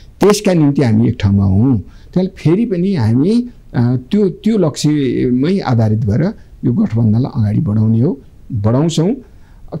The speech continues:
चुनावसम्म त स्वभावैली गइ नै र-, हाल्छ, चुनावमा के हुन्छ भन्ने मात्रै होला प्रश्न चाहिँ। चुनाव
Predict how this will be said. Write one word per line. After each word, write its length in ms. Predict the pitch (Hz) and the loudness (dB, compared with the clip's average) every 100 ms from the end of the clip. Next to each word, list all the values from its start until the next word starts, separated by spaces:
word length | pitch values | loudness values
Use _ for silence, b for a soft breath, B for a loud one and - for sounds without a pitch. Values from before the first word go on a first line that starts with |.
| - | -6
चुनावसम्म 880 | - 175 208 202 - 202 220 233 240 | 0 2 0 -2 -2 2 4 4 4
त 340 | 233 143 - - - - - - - - | 2 0 -2 -18 -20 -20 -20 -20 -20 -6
स्वभावैली 640 | - 143 147 139 135 135 123 123 127 | 0 2 4 4 4 2 2 2 2
गइ 200 | 123 135 | 4 4
नै 180 | 139 151 | 4 2
र-, 280 | 127 - 117 | 0 -2 -4
हाल्छ, 540 | 107 110 127 127 135 - b b b b - | 0 0 2 0 0 -4 b b b b 0
चुनावमा 440 | 214 240 233 226 | 2 4 4 2
के 140 | 220 | 2
हुन्छ 260 | 208 180 170 | 2 2 2
भन्ने 320 | 180 143 120 | 2 4 4
मात्रै 300 | 113 107 107 | 4 2 2
होला 220 | 101 107 | 2 2
प्रश्न 420 | 107 - 123 - 104 | 0 -2 -6 -2 -2
चाहिँ। 220 | 95 95 - b b b b b | -2 -4 -8 b b b b b
चुनाव 300 | - 185 185 | 0 2 2